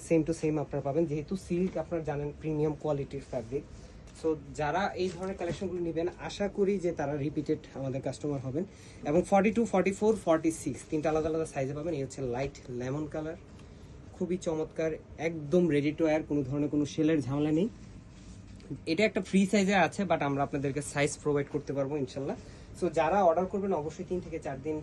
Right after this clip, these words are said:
সময় নিয়ে অর্ডার করবেন এবং স্টক থাকা পর্যন্ত আমরা অর্ডারটা কিন্তু নিব। এই হচ্ছে আপনার দেখেন দুপাট্টা, মাশাআল্লাহ এত সুন্দর। এবং সাইড প্যানেলটা যখন এই ধরনের বোরিং লেসের সাথে পাবেন, তখন এক্সপেন্সিভ ড্রেস, এগুলো প্রত্যেকটা এক্সপেন্সিভ ড্রেস,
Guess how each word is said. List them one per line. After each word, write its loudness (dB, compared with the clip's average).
সময় -4
নিয়ে 0
অর্ডার -2
করবেন -4
এবং -4
স্টক -4
থাকা -4
পর্যন্ত 0
আমরা 2
অর্ডারটা -2
কিন্তু -4
নিব। -6
এই -6
হচ্ছে -10
আপনার -10
দেখেন -10
দুপাট্টা, -8
মাশাআল্লাহ -2
এত -2
সুন্দর। 2
এবং 4
সাইড 2
প্যানেলটা 6
যখন 2
এই 4
ধরনের 2
বোরিং 4
লেসের 0
সাথে -6
পাবেন, -2
তখন -2
এক্সপেন্সিভ 2
ড্রেস, -6
এগুলো -6
প্রত্যেকটা -6
এক্সপেন্সিভ -4
ড্রেস, -2